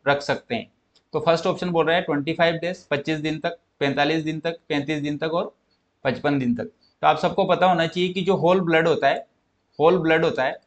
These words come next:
उसको हम थर्टी फ़ाइव days तक store कर सकते हैं। क्या कर सकते हैं? थर्टी फ़ाइव days तक।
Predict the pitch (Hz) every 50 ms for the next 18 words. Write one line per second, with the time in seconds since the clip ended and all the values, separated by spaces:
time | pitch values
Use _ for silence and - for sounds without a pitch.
0 | _ _ _ _ _ _ _ _ _ _ 156 151 151 - - 190 185 180 185 202
1 | 233 - - _ _ _ _ _ _ _ _ _ _ _ _ _ _ _ _ _
2 | _ _ _ _ _ _ _ _ _ _ 170 170 165 175 180 160 170 175 180 170
3 | 156 151 151 147 151 - 196 214 202 - _ _ _ _ _ _ _ _ _ -
4 | 151 127 - - 170 196 220 - - - _ _ _ _ _ _ _ _ _ _
5 | _ - 139 135 120 - 127 110 - - 120 110 113 - _ _ _ _ _ _
6 | _ _ _ _ _ - 151 151 165 160 143 - 165 151 208 214 - 170 170 151
7 | 170 160 160 156 151 147 131 120 113 - - - -